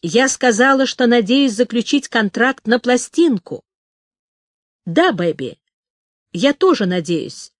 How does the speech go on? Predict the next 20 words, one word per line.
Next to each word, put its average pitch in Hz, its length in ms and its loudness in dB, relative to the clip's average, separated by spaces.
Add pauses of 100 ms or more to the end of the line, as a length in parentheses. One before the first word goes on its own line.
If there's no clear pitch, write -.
что - 240 -4
так 185 240 -4
оно 180 160 -2
и 196 80 -2
будет". 170 400 -8 (1040)
"Может, 226 320 0
мне 233 160 2
прилечь? 269 560 0 (880)
Ты 226 100 2
ко 254 120 0
мне 240 180 4
придешь?" 277 560 0 (460)
"Да, 339 240 0
через 214 300 -2
пару 262 260 0
минут", 180 460 -2 (680)
ответила 254 560 2
я, 233 180 2
собирая 202 480 -2
ноты. 170 460 -6